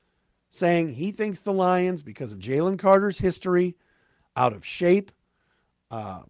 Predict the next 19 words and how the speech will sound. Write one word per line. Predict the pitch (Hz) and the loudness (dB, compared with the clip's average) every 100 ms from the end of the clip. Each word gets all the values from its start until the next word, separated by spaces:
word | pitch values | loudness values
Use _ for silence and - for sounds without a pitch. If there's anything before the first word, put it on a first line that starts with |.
| _ | _
in | - 123 90 | -14 -12 -12
jail | 92 143 190 196 | 0 8 10 10
recently, | 202 190 - 202 202 202 _ _ _ _ _ _ - _ - | 6 0 -6 -4 -4 -4 _ _ _ _ _ _ -20 _ -12
um, | 104 98 87 69 - _ _ _ _ _ _ _ _ _ _ _ | -10 -10 -14 -18 -20 _ _ _ _ _ _ _ _ _ _ _
you | - | -20
know, | - _ _ _ | -20 _ _ _
couldn't | - 180 170 | 0 0 4
finish | 202 196 - | 4 4 0
his | 147 | -8
drills | 120 135 175 190 190 | -4 6 8 8 6
at | 170 | 2
his | 135 | -2
pro | - 160 185 | 4 6 8
day. | 196 202 226 _ _ _ _ _ _ _ | 4 -2 -4 _ _ _ _ _ _ _
Maybe | 120 151 190 | -8 -4 -2
that's | 185 - | -2 -4
just | - 151 _ | -12 -14 _
too | - 208 | -8 -4
much | 208 208 196 - | 0 0 0 -16